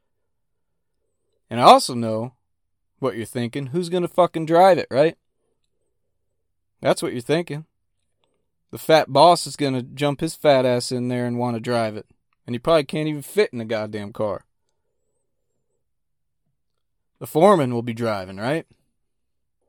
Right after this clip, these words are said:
"I won't get to drive the fucking car." Well, that's not the point. The point of this exercise is team building,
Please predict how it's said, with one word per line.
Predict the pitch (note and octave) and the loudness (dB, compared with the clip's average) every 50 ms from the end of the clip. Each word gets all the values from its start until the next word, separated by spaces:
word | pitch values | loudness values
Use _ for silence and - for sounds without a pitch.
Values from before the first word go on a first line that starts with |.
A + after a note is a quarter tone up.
| _ _ - | _ _ 4
"I | D3 G#3+ | 6 6
won't | G#3 F#3+ F3 D#3 | 6 6 2 0
get | - D3+ B2+ | -4 -8 -6
to | C3+ | -8
drive | B2+ C3+ C3+ B2+ B2 A#2 | -6 -2 -2 -2 -2 -2
the | A#2 | -4
fucking | G#2+ - B2 G#2+ - - G#2 G2 | -8 -6 -6 -6 -6 -8 -16 -14
car." | - - G#2 F#2 D#2+ D#2 - _ _ _ _ _ _ _ _ _ _ _ _ _ _ _ _ _ _ _ _ _ _ _ _ _ _ _ _ _ _ _ _ _ _ _ _ _ _ _ _ _ _ _ | -10 -8 -8 -8 -8 -10 -12 _ _ _ _ _ _ _ _ _ _ _ _ _ _ _ _ _ _ _ _ _ _ _ _ _ _ _ _ _ _ _ _ _ _ _ _ _ _ _ _ _ _ _
Well, | - B2 | -4 0
that's | C#3+ D3 - - | 0 0 0 -2
not | C#3 B2+ A#2 | -8 -8 -8
the | A#2 | -10
point. | G#2 - A2 F2 C2+ B1+ _ _ _ _ _ _ _ _ _ _ _ _ _ _ _ _ _ _ _ _ _ _ _ - | -14 -12 -14 -14 -14 -16 _ _ _ _ _ _ _ _ _ _ _ _ _ _ _ _ _ _ _ _ _ _ _ -14
The | C3+ | -8
point | - - A#3 B3+ A#3+ G#3 - | -4 0 2 2 2 2 -2
of | C#3 C3+ B2+ | -6 -4 -4
this | C3+ A#2 - - _ - | -6 -6 -6 -10 _ -6
exercise | C3+ D3 - - - - G#2+ - - F#2 E2+ E2 F2 F#2 A#2 | -6 -6 -6 -6 -16 -16 -16 -14 -10 -10 -10 -10 -10 -10 -12
is | A#2 - - | -12 -12 -14
team | _ - - G#3+ G#3+ G#3+ G3+ E3+ | _ -10 -8 -6 -6 -4 -6 -6
building, | A#2+ G#2+ F#2+ E2+ D2+ D2 C#2+ C#2 A2+ | -8 -10 -10 -10 -14 -16 -18 -18 -20